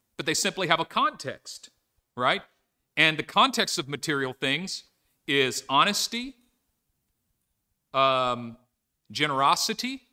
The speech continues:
and divine favor. And so when those three things come together, where number one,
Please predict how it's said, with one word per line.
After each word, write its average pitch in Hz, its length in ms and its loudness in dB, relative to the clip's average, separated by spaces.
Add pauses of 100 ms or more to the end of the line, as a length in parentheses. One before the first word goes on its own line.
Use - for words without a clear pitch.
(800)
and 147 440 2 (160)
divine 151 340 2
favor. 143 360 -2 (380)
And 123 140 -6
so - 80 0
when 156 160 -2
those 180 280 0
three 262 200 -2
things 240 240 -2
come 208 220 2
together, 156 380 -2 (100)
where 127 320 0 (260)
number 143 220 0
one, 185 400 0